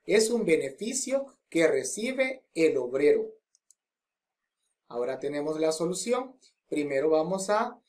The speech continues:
escribir la expresión algebraica que vamos a utilizar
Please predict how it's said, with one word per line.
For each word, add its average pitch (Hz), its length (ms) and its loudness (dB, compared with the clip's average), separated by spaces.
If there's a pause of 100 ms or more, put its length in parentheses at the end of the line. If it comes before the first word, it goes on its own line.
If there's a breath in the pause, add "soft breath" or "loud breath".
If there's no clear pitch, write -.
(1200 soft breath)
escribir 226 720 2
la 160 280 2
expresión 190 840 0
algebraica 175 800 0
que 151 100 -4
vamos 196 300 -4
a 170 80 -2
utilizar 160 680 -2